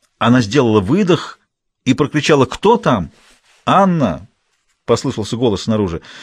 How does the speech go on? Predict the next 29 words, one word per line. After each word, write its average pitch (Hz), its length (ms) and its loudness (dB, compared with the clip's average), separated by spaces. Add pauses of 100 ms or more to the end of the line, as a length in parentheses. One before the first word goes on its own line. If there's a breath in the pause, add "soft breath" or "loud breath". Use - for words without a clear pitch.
(180 loud breath)
«Это 123 180 -2
я, 190 260 4
Эдуард!» 139 540 0 (840)
Она 117 220 2
облегчённо 107 480 0
вздохнула, 107 680 -2 (800 soft breath)
расслабила 110 540 2
плечи, 151 340 -2
и 113 200 -4
её 110 220 0
левая 107 320 2
рука, 113 260 -2
всё - 180 -6
ещё 101 180 -6
сжимавшая 101 580 -2
Анубиса, 113 420 -2
безвольно 104 380 -2
опустилась 95 480 -8
вниз. 123 280 -6 (600 loud breath)
Она 113 260 2
подбежала 101 480 0
к 87 80 -6
двери 156 260 -2
и 107 140 -4
открыла 151 380 -2
её, 127 200 -4
позволив 110 420 -4
Леграну 107 340 0
войти. 104 380 -2